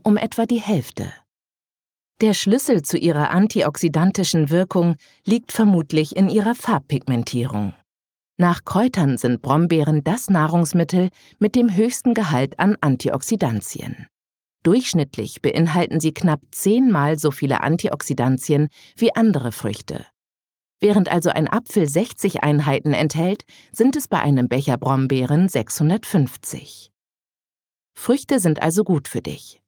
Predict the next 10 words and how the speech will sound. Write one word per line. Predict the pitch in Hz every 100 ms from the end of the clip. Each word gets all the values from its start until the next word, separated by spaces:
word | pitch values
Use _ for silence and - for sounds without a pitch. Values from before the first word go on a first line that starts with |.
| _
ganz | 151 131 -
besonders | 127 135 147 190
Beeren. | - 185 107 - - - _ _ _ _ -
Sie | 202
stärken | - 185 180 190
das | 147
Immunsystem, | 107 156 156 151 156 - 180 175 190 - -
senken | - 208 -
das | 240 190 -
Krebsrisiko | 165 135 - 143 131 131 147 139